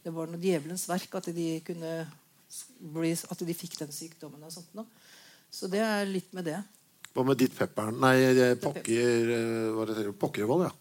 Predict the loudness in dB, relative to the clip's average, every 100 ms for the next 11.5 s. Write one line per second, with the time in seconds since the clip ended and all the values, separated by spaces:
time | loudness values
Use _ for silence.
0 | -8 -4 -2 0 0 -2 -2 -4 -6 -10
1 | -12 -14 -12 -8 -4 -2 0 2 4 4
2 | 4 2 2 4 4 4 4 2 2 2
3 | 2 2 4 4 4 2 2 0 0 -2
4 | -6 0 6 8 8 6 4 4 2 2
5 | 2 2 2 0 -8 -18 -20 _ -2 4
6 | 6 8 8 6 2 -4 -14 -6 -4 0
7 | 2 2 4 2 0 -2 -2 0 0 2
8 | 2 2 2 2 2 0 2 4 4 2
9 | 0 -2 -2 0 -2 -4 -8 -12 -14 -18
10 | -16 -2 0 4 6 6 6 4 2 0
11 | 0 0 0 0 -2